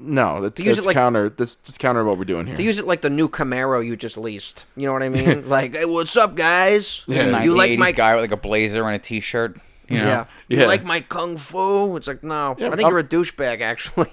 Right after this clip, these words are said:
Speaker 2: <laughs>
Speaker 1: I'm not even at the point where I can talk shit, you know? Like, I'm, I'm not. Like, and I
Speaker 3: Nobody's
Speaker 1: never
Speaker 3: ever
Speaker 1: will.
Speaker 3: at the point where they
Speaker 2: Th-,
Speaker 3: can
Speaker 2: that's,
Speaker 3: talk
Speaker 2: that's the
Speaker 3: shit,
Speaker 2: thing.
Speaker 3: and that's
Speaker 2: Don't,
Speaker 3: the
Speaker 2: that,
Speaker 3: point.
Speaker 2: like, you're all, you're, but that's the thing is you're, is that's, it's almost like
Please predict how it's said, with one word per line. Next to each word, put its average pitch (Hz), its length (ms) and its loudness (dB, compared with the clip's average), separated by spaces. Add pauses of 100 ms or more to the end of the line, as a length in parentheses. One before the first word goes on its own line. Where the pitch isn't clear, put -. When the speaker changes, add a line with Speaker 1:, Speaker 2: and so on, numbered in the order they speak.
Speaker 2:
<laughs> - 80 -12
Speaker 1:
I'm 175 100 0
not 240 160 2
even 208 160 2
at 208 120 2
the 208 60 -2
point 196 220 2
where 185 140 6
I 185 80 4
can 180 120 -2
talk 180 220 4
shit, 190 280 4 (180)
you 143 100 0
know? 151 240 4
Like, 147 220 4
I'm, 151 180 -2
I'm 147 160 -2
not. 160 260 2 (240)
Like, 120 120 2
and 165 80 6
I - 20 4
Speaker 3:
Nobody's 143 140 6
Speaker 1:
never 160 140 8
Speaker 3:
ever 156 100 6
Speaker 1:
will. 165 220 8
Speaker 3:
at 101 40 -2
the 113 60 -10
point 120 140 -4
where 98 80 -2
they 156 100 4
Speaker 2:
Th-, - 40 -6
Speaker 3:
can 175 80 6
Speaker 2:
that's, 151 120 8
Speaker 3:
talk 104 80 6
Speaker 2:
that's 101 160 4
the - 60 -4
Speaker 3:
shit, - 40 2
Speaker 2:
thing. - 120 4
Speaker 3:
and - 60 -8
that's 175 120 6
Speaker 2:
Don't, 180 100 -2
Speaker 3:
the - 80 -12
Speaker 2:
that, 143 140 -2
Speaker 3:
point. 98 240 -4
Speaker 2:
like, 151 220 -2
you're 175 220 2
all, 156 160 2
you're, 170 180 2
but - 160 -4
that's 170 180 0
the 160 80 -10
thing 185 160 -4
is 147 100 -2
you're, 143 220 -2 (320)
is 131 500 0 (1000)
that's, 156 520 -2 (580)
it's 151 140 -2
almost 175 220 0
like 143 240 -2